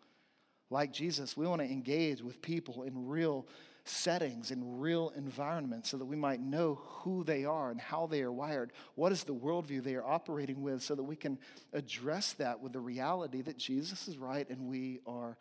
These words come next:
not. And so here, Stephen is drawing all this stuff from the Old Testament because he knows who he's talking to. He's speaking like Christ in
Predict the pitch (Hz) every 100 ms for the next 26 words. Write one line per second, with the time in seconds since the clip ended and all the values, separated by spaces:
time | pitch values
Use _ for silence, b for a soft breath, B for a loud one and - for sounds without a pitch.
0 | B B B - 120 135 117 95 - -
1 | _ _ _ _ _ _ B B 147 139
2 | 143 120 170 175 - 170 185 202 151 -
3 | 151 160 175 165 170 170 - 165 - 147
4 | 135 127 - 175 - 170 135 139 147 123
5 | 127 139 170 170 135 120 - 143 151 -
6 | 160 - 160 160 B B - - - -
7 | - 202 208 160 151 165 - - 160 147
8 | - - B B B 143 147 147